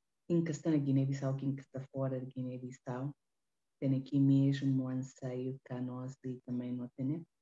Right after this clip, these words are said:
De hoje a Guiné-Bissau melhor. Razão pela qual nós estamos sempre ali no programa, não dispensa no tempo, para não poder um bocadinho sobre a terra,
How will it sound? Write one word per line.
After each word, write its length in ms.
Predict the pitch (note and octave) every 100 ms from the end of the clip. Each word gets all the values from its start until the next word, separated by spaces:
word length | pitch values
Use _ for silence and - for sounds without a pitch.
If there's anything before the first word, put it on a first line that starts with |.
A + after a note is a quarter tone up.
| _ _ _ _
De 180 | D3+ C#3+
hoje 240 | C#3 C3
a 40 | C3+
Guiné-Bissau 580 | C3+ B2+ B2+ C3+ - B2+
melhor. 440 | A#2+ B2+ A#2+ A#2+ - _ _ _ _ _ -
Razão 300 | C#3 C3+ C3+
pela 280 | C3+ C3
qual 220 | C3+ C3+ B2+
nós 120 | B2
estamos 280 | C3+ - C3
sempre 300 | - C3 B2+
ali 180 | C3+ B2+
no 200 | B2 B2
programa, 460 | - B2+ B2 C#3+ D3+
não 140 | C#3
dispensa 460 | C3+ - - C3+ C3
no 180 | B2+ B2
tempo, 400 | B2+ B2+ C#3 C#3+
para 100 | -
não 200 | B2+ B2+ B2
poder 360 | C#3 - B2+
um 80 | B2
bocadinho 500 | A#2+ - A#2+ B2 B2 B2
sobre 200 | B2 A#2+
a 220 | A#2+ B2 C3+
terra, 260 | D3+ D#3